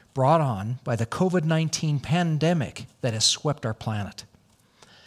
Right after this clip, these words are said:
I pray that today finds you safe from harm, free from fear,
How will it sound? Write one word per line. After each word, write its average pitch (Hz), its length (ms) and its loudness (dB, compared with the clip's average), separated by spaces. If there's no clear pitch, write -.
I 120 80 2
pray 156 280 4
that 160 160 0
today 147 340 4
finds 135 380 -2
you 117 120 -2
safe 151 380 2
from 185 160 -2
harm, 165 460 -2
free 208 360 0
from 170 180 -2
fear, 127 520 0